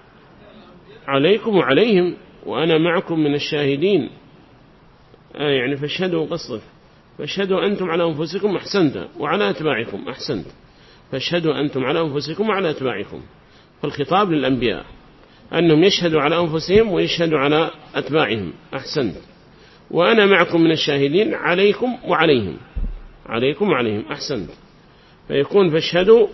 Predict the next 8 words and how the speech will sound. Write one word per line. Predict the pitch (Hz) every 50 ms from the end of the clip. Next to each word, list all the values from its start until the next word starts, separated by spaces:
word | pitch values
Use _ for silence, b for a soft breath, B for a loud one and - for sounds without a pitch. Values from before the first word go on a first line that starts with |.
| - 175
الخطاب | 170 156 - 165 160 165 185 190 208 190 170
للأنبياء، | 170 156 - 135 156 147 135 156 165 170 151 120 101 - - 190
يشهدوا | - - - 170 160 151 151
على | 139 156 165 151
أنفسهم | 160 151 143 165 160 165 165 160 147 139
أمر | 143 185 175 147 135 135
من | 143 139
الله | 135 131 127 117 98 87